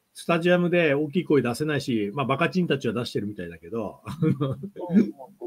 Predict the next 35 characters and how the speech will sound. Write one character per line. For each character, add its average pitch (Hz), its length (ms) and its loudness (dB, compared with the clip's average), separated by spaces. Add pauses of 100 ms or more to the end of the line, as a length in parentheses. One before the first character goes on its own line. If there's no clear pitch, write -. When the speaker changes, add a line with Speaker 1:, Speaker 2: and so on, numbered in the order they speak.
(560)
Speaker 1:
な 160 80 0
ん 139 60 -2
か、 - 60 -12
Speaker 2:
は - 80 -12
い、 - 120 -20
は 117 100 -18
い。 - 60 -20
Speaker 1:
そ 196 140 2
う 185 40 4
す 220 80 8
る 220 140 4
と、 190 380 4 (640)
言 233 120 -2
い - 60 -4
た 330 100 6
い 302 60 6
こ 311 80 6
と 339 120 6
も 233 80 4
言 151 260 4
え 156 40 4
な 156 140 2
く - 100 -14
て、 123 200 -2
ど 170 240 2
う 381 40 4
や 339 60 2
っ - 40 -12
た 156 140 2
ら 123 100 0
伝 - 260 -2
わ 127 100 2
る 131 100 0
か 113 100 -4
っ - 60 -12